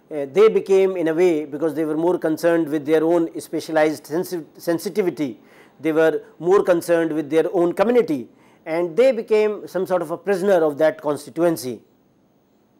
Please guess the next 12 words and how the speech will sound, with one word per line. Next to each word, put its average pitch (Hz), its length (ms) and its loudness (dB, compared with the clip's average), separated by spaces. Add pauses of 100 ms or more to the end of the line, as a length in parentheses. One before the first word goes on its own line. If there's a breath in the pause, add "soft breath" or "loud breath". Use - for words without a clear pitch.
(540 soft breath)
And 202 320 2
what 196 160 2
we 240 120 -4
see 240 180 -4
is 226 80 -4
that 214 240 2
there, 208 220 -2
there 160 320 -8
is 185 60 -6
a 185 40 -2
lot 190 180 0
of 208 180 -6